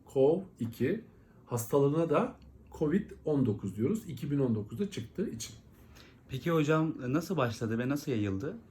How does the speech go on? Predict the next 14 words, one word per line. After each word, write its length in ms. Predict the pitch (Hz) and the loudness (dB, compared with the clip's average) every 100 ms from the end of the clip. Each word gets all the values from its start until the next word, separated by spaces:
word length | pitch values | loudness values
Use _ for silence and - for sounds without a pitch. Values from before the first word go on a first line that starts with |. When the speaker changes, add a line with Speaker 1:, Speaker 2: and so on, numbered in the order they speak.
| - - 170 | -20 -10 0
Speaker 1:
Bu 340 | 226 - - - | 4 2 0 0
otuz 520 | 180 - 214 185 185 | 0 0 -2 -2 4
bir 300 | 254 - 160 | 4 4 6
Aralık 420 | 165 175 196 - | 6 6 2 0
iki 240 | - - 180 | -6 -2 2
bin 140 | 196 | 2
on 220 | 190 208 | 4 4
dokuz 280 | 175 143 - | 2 -4 -4
tarihinde 640 | 143 143 147 156 202 240 - - | 0 0 0 0 0 0 -8 -8
Çin'in 460 | 175 180 226 233 - - - - - - | 0 4 4 2 -8 -20 -20 -20 -10 0
Wuhan, 460 | 226 196 127 104 - - - | 4 6 4 2 -2 -12 -2
Wuhan 460 | 170 202 185 135 | 8 10 10 6
eyaletinde, 920 | 156 151 123 113 110 - 113 131 - - - - - - - - | 2 4 4 6 2 2 2 2 2 -6 -20 -20 -20 -20 -20 -20
e, 40 | - | -8